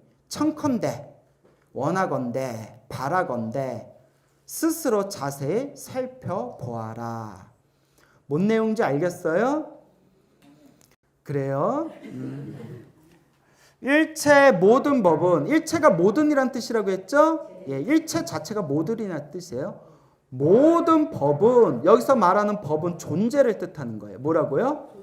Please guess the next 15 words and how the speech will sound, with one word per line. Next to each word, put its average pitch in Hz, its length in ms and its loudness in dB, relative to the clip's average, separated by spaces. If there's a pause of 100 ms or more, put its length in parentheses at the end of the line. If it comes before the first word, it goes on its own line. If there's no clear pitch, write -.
(240)
존재. 151 840 -4 (380)
법은 233 520 4
크게 311 360 0
두 - 180 -8
가지 294 340 2
뜻으로 294 360 -4
쓰인다고 254 560 -4
했죠. 147 920 -2 (600)
존재라는 254 920 4
뜻으로도 214 540 -4
쓰이고 240 840 -2 (640)
가르침이라는 277 1080 -2
뜻으로도 233 480 -2
쓰인다고 226 640 -2
했죠. 151 920 0